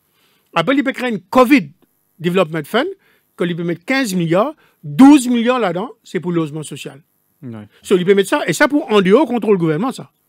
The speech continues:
Speaker 2: Ouais.
Speaker 1: So, on peut cause douze plus trois plus quinze, ça fait trente milliards roupies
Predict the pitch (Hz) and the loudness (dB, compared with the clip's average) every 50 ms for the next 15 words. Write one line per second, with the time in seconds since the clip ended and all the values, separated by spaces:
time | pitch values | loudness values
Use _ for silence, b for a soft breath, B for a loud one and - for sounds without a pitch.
0 | - 123 120 113 110 107 _ _ _ _ - 196 185 185 170 190 160 185 196 196 | -18 -16 -14 -14 -16 -18 _ _ _ _ -2 0 0 0 0 -2 0 2 2 2
1 | 196 175 - - _ _ _ _ _ _ _ - 156 214 254 285 302 269 - - | 2 0 -4 -12 _ _ _ _ _ _ _ -4 0 0 2 2 0 -2 -6 -8
2 | 214 170 - - - 170 175 220 269 269 _ _ - 190 156 - - - 196 208 | -10 -10 -10 -10 -4 0 0 0 0 0 _ _ -12 -10 -10 -8 -6 -4 -2 -2
3 | 269 339 330 - _ _ _ _ - 226 214 - 220 - - _ - 196 196 208 | -2 -4 -8 -12 _ _ _ _ -8 -6 -4 -4 -4 -6 -6 _ -12 -8 -4 0
4 | 262 330 359 392 427 - - - 208 185 180 185 196 220 254 269 285 277 269 240 | 2 4 4 4 2 0 -2 -4 -4 -4 -2 -2 0 2 2 4 4 4 4 6
5 | 240 269 285 302 330 311 269 214 196 190 160 - 262 311 349 - | 6 8 8 8 8 6 4 2 0 0 0 0 0 0 -2 -4